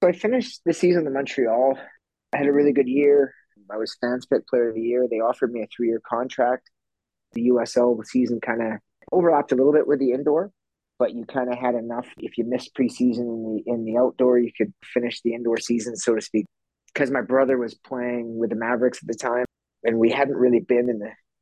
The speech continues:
same city for a number of years, and we were so close growing up, it was just a, kind of an opportunity to reconnect. So I signed for the Sidekicks for a season, be near my brother,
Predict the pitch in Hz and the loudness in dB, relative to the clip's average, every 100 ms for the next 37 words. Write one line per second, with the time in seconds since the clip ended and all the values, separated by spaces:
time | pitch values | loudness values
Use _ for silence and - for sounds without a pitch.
0 | - - 131 120 - 123 123 113 107 110 | -12 -4 -4 -2 2 2 4 2 2 0
1 | 120 123 120 113 107 117 120 107 110 _ | 0 2 2 2 0 2 0 -2 -12 _
2 | _ _ _ - _ _ 110 113 120 - | _ _ _ -20 _ _ -4 0 0 2
3 | 123 - 123 123 123 113 113 139 - 110 | -2 0 -2 -2 -4 -4 -2 -2 -2 -4
4 | 110 113 - 95 110 - 127 113 113 95 | -2 -4 -4 -6 -6 -2 -2 0 -4 -4
5 | 101 117 113 104 104 107 104 107 120 - | -6 -6 -6 -4 -4 -4 -4 -4 -4 -6
6 | - _ _ - 101 113 - _ _ _ | -20 _ _ -2 -2 -2 -8 _ _ _
7 | 104 - 117 117 123 117 107 117 120 - | -12 -6 -6 -2 0 0 0 0 0 0
8 | 139 - - _ - 120 113 - 127 131 | -2 -2 -20 _ -2 0 0 2 2 2
9 | 147 - _ _ - 120 120 117 107 120 | -4 -8 _ _ -2 0 0 -2 0 2
10 | 123 123 | 2 2